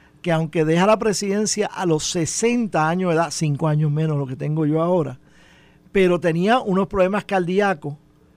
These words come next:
bien serios. Y el presidente, eh, Ronald Reagan, que estaba en sus setenta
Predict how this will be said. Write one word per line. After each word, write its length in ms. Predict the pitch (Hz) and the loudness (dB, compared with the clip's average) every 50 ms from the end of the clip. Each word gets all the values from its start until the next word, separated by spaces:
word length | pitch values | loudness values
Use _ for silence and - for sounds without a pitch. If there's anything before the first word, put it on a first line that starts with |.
| _ _ _ _ | _ _ _ _
bien 400 | 160 135 147 160 170 180 185 190 | -8 -4 0 2 4 4 4 2
serios. 460 | - - 175 151 139 127 120 117 147 - _ _ _ _ - - - - _ _ _ _ | 0 0 -2 -2 -2 -4 -8 -14 -18 -20 _ _ _ _ -20 -20 -20 -20 _ _ _ _
Y 300 | - 233 254 277 269 247 - | -4 -2 0 0 -2 -4 -2
el 180 | - 196 175 - | -2 -2 0 0
presidente, 960 | - 185 175 160 - 175 165 160 165 170 185 208 175 226 220 220 226 - - _ _ _ _ _ _ | 0 0 0 0 0 2 2 2 2 2 0 0 2 4 4 4 2 0 -4 _ _ _ _ _ _
eh, 800 | - 170 170 165 160 156 151 147 143 139 135 131 123 123 120 - - _ - | -2 0 2 2 2 2 0 0 -2 -2 -4 -6 -8 -10 -12 -14 -18 _ -6
Ronald 460 | - 180 165 180 180 190 202 196 196 214 | 0 2 4 6 6 6 6 6 6 6
Reagan, 460 | 233 233 220 165 147 151 165 180 190 - - _ _ _ _ _ _ _ _ _ _ | 6 6 6 4 2 0 0 -2 -6 -10 -18 _ _ _ _ _ _ _ _ _ _
que 100 | - 160 | -4 -4
estaba 360 | 156 - - 156 160 160 165 | -4 -2 0 2 4 4 4
en 80 | 175 180 | 4 2
sus 200 | - 202 202 151 | 2 -2 -4 -2
setenta 580 | - 196 190 - 220 220 208 190 156 - 160 170 | -2 -2 0 2 2 2 2 0 -2 -4 -6 -8